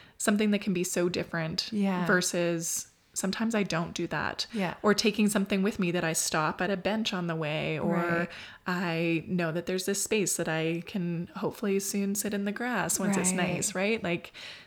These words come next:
Speaker 1: that we can notice the seasons. We just noticed the buds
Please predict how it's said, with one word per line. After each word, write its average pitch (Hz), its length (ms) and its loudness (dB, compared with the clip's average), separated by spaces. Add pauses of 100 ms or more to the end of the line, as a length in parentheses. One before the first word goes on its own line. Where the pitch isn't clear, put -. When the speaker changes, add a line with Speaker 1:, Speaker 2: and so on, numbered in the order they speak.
Speaker 1:
that 180 120 0
we 196 100 2
can 175 540 0 (100)
notice 190 340 4
the 190 100 -2
seasons. 185 500 0
We 175 80 0
just 185 180 -2
noticed 180 280 0
the 202 80 -2
buds 160 520 0